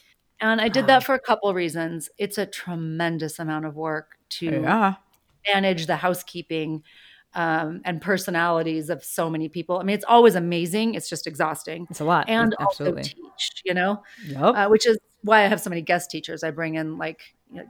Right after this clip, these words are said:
Speaker 1: Greg Lehman and Taha Grove. Like, I bring in some,
Speaker 2: Gotcha.
Speaker 1: some great, um, great pain scientists and stuff. Um, but I'm just gonna try it out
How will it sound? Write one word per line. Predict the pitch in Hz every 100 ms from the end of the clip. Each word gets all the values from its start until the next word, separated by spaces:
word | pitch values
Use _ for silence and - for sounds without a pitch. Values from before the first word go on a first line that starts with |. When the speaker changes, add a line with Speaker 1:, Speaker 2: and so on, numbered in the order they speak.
| -
Speaker 1:
Greg | 165 160
Lehman | 170 170 160 156 156
and | 156 156
Taha | - 160 147 165
Grove. | 160 165 165 160 160
Like, | 175 180
I |
bring | 175 180
in | 165
some, | 151 160
Speaker 2:
Gotcha. | - -
Speaker 1:
some | 175 165
great, | 180 170 170 - - -
um, | 180 170 - 185 _ _
great | - 190 185
pain | 185 175
scientists | 165 175 170 175 170 -
and | 175
stuff. | - 185 190 - - - - - _
Um, | - 220 202 190 202 - _ -
but | 262
I'm | 269 269
just | 285
gonna | 311 294
try | - 247 240
it |
out | 220 240 247